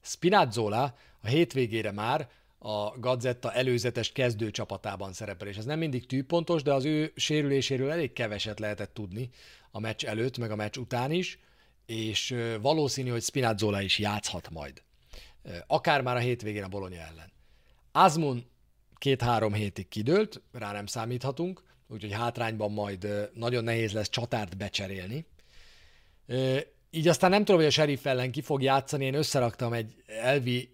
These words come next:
kezdőcsapatot, Svilar, Mancini, Cristante, mert Endika eltiltott, Llorente, Karsdorp, Bove, Pellegrini, Aouar, Zalewski, Belotti, Lukaku a tippem.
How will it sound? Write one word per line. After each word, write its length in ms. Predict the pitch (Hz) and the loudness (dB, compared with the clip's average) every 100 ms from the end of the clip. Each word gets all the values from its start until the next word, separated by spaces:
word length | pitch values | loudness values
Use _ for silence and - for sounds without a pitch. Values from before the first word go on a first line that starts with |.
| - | -4
kezdőcsapatot, 880 | 135 120 123 127 147 151 151 165 - | -2 0 0 0 2 2 4 2 0
Svilar, 680 | 123 139 165 147 131 - - | -2 2 4 4 2 -2 -6
Mancini, 760 | 127 147 143 131 127 120 127 | -2 0 0 -2 0 -2 -4
Cristante, 640 | - 135 131 - 120 110 113 | -2 0 0 0 -4 -2 -6
mert 220 | 104 104 | -6 -6
Endika 320 | 107 104 101 | -8 -6 -8
eltiltott, 540 | 98 131 165 160 165 113 | -6 -4 -4 -2 -4 -2
Llorente, 720 | 117 135 156 147 175 180 - _ _ _ - _ _ | 0 0 0 0 0 0 -8 _ _ _ -20 _ _
Karsdorp, 760 | - 156 - 139 143 127 - - | 4 6 6 4 2 2 -2 -10
Bove, 680 | 123 117 151 135 120 113 95 _ _ _ _ | -4 0 0 2 0 -2 -6 _ _ _ _
Pellegrini, 640 | 151 160 156 120 120 117 120 | 4 6 6 4 0 -2 -2
Aouar, 400 | 135 135 113 104 | 0 2 2 0
Zalewski, 800 | 95 104 110 123 - - 175 175 - | -4 -2 0 0 -2 -2 0 0 -4
Belotti, 600 | 117 131 123 - - 107 | 4 6 6 2 -4 -4
Lukaku 500 | 120 120 101 101 95 | -4 -6 -10 -14 -14
a 100 | - | -16
tippem. 540 | - 123 - 175 190 | -10 -10 -2 -2 -2